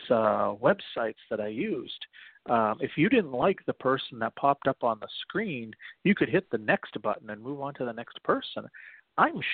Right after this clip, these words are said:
sure there were people who were over eighteen years old who I hit, or women over eighteen years old,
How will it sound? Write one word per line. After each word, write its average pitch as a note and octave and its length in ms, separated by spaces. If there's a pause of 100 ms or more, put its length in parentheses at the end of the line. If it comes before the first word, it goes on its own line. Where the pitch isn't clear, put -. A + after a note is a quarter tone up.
sure G#3 220
there B2+ 160
were G2+ 100
people B2+ 400
who C3 120
were B2 180
over B2 260
eighteen G#3 480
years A#2+ 300
old A2 260
who B2+ 120
I C#3+ 140
hit, C#3+ 280
or B2 140
women C3+ 420
over A#2+ 240
eighteen C3+ 320
years A#2+ 200
old, B2 220